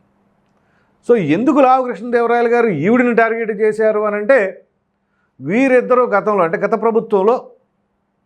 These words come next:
ఆయనేమో వైసీపీ ఎంపీని, ఈవిడ వైసీపీ ఎమ్మెల్యేని. So, ఈవిడ చిలకలూరుపేట, ఆయన నరసరావుపేట. Of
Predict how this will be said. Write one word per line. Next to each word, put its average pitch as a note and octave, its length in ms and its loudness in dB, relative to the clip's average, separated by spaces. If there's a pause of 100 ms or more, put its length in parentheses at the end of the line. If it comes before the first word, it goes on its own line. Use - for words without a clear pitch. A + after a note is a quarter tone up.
(280)
ఆయనేమో G3+ 640 0 (280)
వైసీపీ G3 480 0
ఎంపీని, G#3+ 420 0
ఈవిడ G#3+ 340 2
వైసీపీ G3 440 0
ఎమ్మెల్యేని. D3+ 680 2 (1040)
So, G#3 120 4
ఈవిడ F#3+ 160 0 (100)
చిలకలూరుపేట, G3 600 0 (360)
ఆయన F#3+ 240 -2
నరసరావుపేట. D3+ 540 -2
Of E3 200 -2